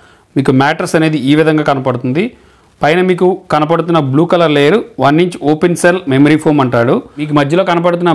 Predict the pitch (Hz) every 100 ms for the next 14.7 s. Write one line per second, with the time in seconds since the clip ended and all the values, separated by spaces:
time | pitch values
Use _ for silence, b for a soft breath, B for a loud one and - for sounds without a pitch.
0 | 139 135 139 151 170 156 143 220 b b
1 | b _ 117 123 151 196 175 160 165 170
2 | 170 - 170 160 165 214 208 - 143 175
3 | 185 - - 147 180 170 151 156 175 160
4 | 156 156 151 156 151 151 147 151 226 254
5 | B - 156 156 170 170 165 151 143 147
6 | 143 - 131 175 247 B B B 160 151
7 | 170 156 165 165 170 185 175 170 170 165
8 | 180 214 156 170 175 175 170 151 147 147
9 | 208 B B - 151 170 202 170 160 165
10 | 170 175 156 147 147 208 254 B B -
11 | 156 190 202 208 165 175 180 185 185 180
12 | 240 - - - 160 175 180 202 185 160
13 | 160 156 151 143 147 220 294 b b b
14 | b _ _ - 170 208